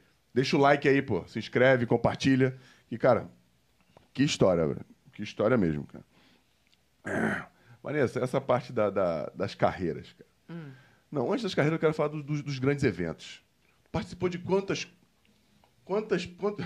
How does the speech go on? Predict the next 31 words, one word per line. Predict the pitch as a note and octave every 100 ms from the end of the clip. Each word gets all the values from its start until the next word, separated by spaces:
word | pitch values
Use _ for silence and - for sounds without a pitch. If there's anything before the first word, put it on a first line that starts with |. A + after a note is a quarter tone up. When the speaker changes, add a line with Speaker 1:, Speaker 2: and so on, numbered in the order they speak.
| -
Speaker 1:
<laughs> | -
Caraca, | - C#2 D2+ -
aí |
é | D#2+
fogo, | - D#2 D2+
né? | - D4 F3
<laughs> | - -
Começa | D#3+ C#3+ -
a |
fazer | D3 D#3
Speaker 2:
Calma. | F3 E3+ E3
Speaker 1:
conta. | D3 - - - -
Speaker 2:
Eu | F#3
entrei | F#3 G3+
na | A3
Speaker 1:
Vamos | G3 G3+
lá. | G#3
Speaker 2:
Globo | A3
em | A3 G#3+ G#3+ G#3 G3+ G3 F#3+
noventa | F#3+ E3 G#3+ A#3+ B3+
e |
nove. | G3+ E3+ D#3+ D#3
Eu | E3
só |
Speaker 1:
Vamos. | F#3+ F3
Speaker 2:
comecei | G3+ F#3+ G#3+
a |
fazer | G#3 F#3+
cobertura | F#3+ F#3 F3+ F#3
de | F3
futebol, | E3+ F3+ F#3 E3+ F#3 G#3+ B3+